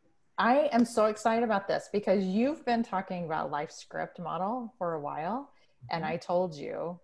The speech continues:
Speaker 1: "Stop talking about it because I know nothing about <laughs> this." And I was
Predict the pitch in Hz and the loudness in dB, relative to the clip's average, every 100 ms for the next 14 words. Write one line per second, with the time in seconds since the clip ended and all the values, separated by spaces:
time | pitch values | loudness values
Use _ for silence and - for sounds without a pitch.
0 | _ - - 156 - 165 160 156 147 143 | _ -14 -8 -8 -6 -10 -10 -12 -12 -10
1 | 143 143 - - 156 - 165 170 165 165 | -10 -12 -14 -14 -14 -12 -10 -8 -6 -8
2 | 160 160 143 156 160 160 - - - - | -8 -10 -8 -10 -10 -6 -2 -2 0 4
3 | 262 233 415 370 269 226 247 302 | 6 6 6 6 6 8 6 4